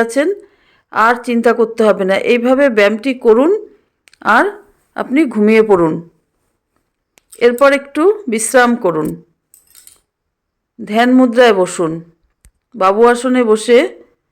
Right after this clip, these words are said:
আপনার দুটি হাত হাঁটুর উপরে রাখুন এবং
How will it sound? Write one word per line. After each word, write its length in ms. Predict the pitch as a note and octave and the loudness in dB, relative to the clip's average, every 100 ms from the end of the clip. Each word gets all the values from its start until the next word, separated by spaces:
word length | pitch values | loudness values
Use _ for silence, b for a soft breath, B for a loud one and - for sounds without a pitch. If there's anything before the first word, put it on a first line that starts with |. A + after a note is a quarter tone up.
| _ _ _ | _ _ _
আপনার 280 | - A3+ G#3+ | -10 -6 -6
দুটি 280 | F#3 G3 B3 A3 | -6 -4 -4 0
হাত 280 | G3+ G#3 B3+ - _ _ _ | 0 0 0 -8 _ _ _
হাঁটুর 260 | F3 G#3+ A3 | -8 -4 -2
উপরে 200 | A3+ A#3+ A3+ | 2 4 4
রাখুন 300 | G3 A3 B3 F4+ - _ _ _ _ _ - | 2 -2 -2 -2 -8 _ _ _ _ _ -10
এবং 280 | G#3 A3 | 0 2